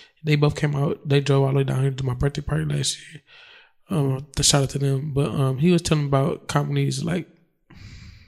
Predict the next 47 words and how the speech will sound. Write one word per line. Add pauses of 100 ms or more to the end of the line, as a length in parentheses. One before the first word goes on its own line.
(680)
it's
always
needed.
Laughter
is
always
needed,
no
matter
what's
going
on,
no
matter
what's
going
on
in
the
world.
Laughter
is
needed. (420)
When
you
go
to
a
comedy
show,
whether
the
show
lasts
an
hour
or
four
hours, (680)
for
four
hours, (300)
you
don't
have
any
problem.